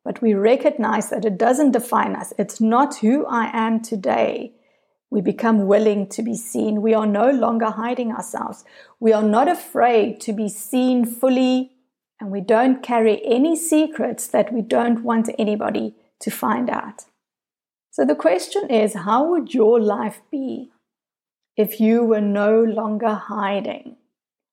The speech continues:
A queen knows that she is in charge of her emotional well-being.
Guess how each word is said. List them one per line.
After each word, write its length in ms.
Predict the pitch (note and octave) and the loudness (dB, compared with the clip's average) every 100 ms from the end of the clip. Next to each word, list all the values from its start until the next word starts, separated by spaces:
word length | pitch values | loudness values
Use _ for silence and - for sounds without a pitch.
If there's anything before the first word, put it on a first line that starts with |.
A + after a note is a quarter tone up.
| _ - | _ -10
A 80 | C#4 | -10
queen 520 | - - F#4+ B4 E4 | -8 0 2 2 4
knows 480 | G3+ G3+ G#3+ G3+ - | 6 6 6 2 -2
that 180 | G#3 - | -2 -2
she 220 | - B3 | -2 -2
is 100 | A3+ | 0
in 140 | A3+ G#3+ | 0 -2
charge 560 | - G#3 - G3+ - | -2 -2 -2 -6 -8
of 300 | - G3 G3 | -6 -6 -4
her 360 | A3+ A3 A3 A3 | 0 2 2 0
emotional 840 | G#3+ G3 F#3+ B3 G#3+ - G#3 B3+ A#2+ | -2 -2 -2 -2 -2 -4 -4 -4 -4
well-being. 720 | - - - - - - | -6 -6 -8 -12 -14 -16